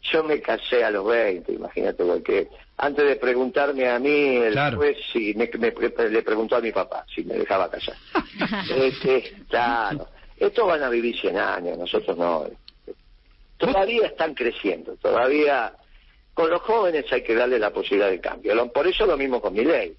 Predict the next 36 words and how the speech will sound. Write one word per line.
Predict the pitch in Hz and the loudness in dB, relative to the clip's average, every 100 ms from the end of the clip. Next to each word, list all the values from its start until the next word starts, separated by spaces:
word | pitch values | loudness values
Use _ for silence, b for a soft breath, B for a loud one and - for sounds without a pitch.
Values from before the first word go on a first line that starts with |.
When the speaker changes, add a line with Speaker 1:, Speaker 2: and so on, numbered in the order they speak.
| - | -4
Speaker 1:
no | 113 | 0
Speaker 2:
Claro. | 147 131 | 0 -2
Speaker 1:
hay | |
que | 95 | -2
ser | 110 | -2
tan | - 95 | -2 -4
cruel | 101 110 | 0 -2
con | 92 92 87 | 0 -2 -2
Milei, | 87 90 - | -4 -4 -6
¿viste? | - - | -10 -4
Cuando | 90 95 | -2 0
dicen, | 113 | 0
"Ah, | 151 170 165 | 0 0 -2
porque | 156 143 143 | -2 -2 0
Milei", | 151 156 143 | 2 2 2
pues, | 127 | -2
esperen, | 139 139 123 117 101 92 | -2 0 2 2 0 -4
muchachos, | 87 - 95 - - | -6 -4 -4 -4 -2
sean | 127 120 - b b b b - | 0 -2 -8 b b b b 0
de | 143 | 2
la | 170 | 2
misma | 208 233 214 | 0 0 0
manera | 165 160 160 143 | 0 2 2 2
que | 123 | 0
le | 123 | 0
tenés | 120 127 143 143 123 113 | 2 0 2 2 2 0
paciencia | 113 107 - 139 127 - 123 | -4 -4 0 2 2 2 2
a | |
la | 117 | 2
cámpora, | 127 143 135 160 147 | 0 -4 0 0 0
le | 113 | 0
tenés | 98 101 95 | -2 -2 -2
que | 87 | 0
tener | 90 90 | 2 2
a | |
Milei. | 87 110 110 | 2 2 0